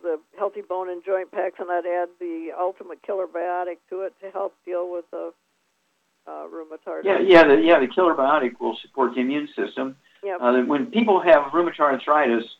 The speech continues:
Speaker 2: there's two different diseases going on there. Number one is the bone-to-bone arthritis, and the bug, the mycoplasma bug, is kinda halfway between a bacteria and a fungus.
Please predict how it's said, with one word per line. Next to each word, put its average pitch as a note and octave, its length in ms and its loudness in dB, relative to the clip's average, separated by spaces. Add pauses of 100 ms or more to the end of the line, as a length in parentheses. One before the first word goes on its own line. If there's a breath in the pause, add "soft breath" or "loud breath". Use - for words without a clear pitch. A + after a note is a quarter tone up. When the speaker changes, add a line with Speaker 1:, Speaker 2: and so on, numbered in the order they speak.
(380)
Speaker 2:
there's A#2 220 -6
two G3+ 120 0
different E3 240 6
diseases B2+ 480 2
going A2 200 2
on G2+ 140 -2
there. G2 180 -6
Number C#3+ 240 0
one B2 500 4
is G#2+ 180 -2 (100)
the A#2 160 0
bone-to-bone B2+ 500 4
arthritis, A#2 540 0 (540)
and B2+ 120 0
the A#2+ 60 4
bug, C#3+ 400 6
the A#2+ 60 0
mycoplasma A2+ 760 -2
bug, A2+ 300 -2 (520)
is - 140 -20
kinda C#3+ 180 0
halfway C3 420 4
between A#2 280 -4
a A2 60 -2
bacteria A#2+ 500 0
and G#2+ 80 -6
a - 20 -20
fungus. A#2 340 -4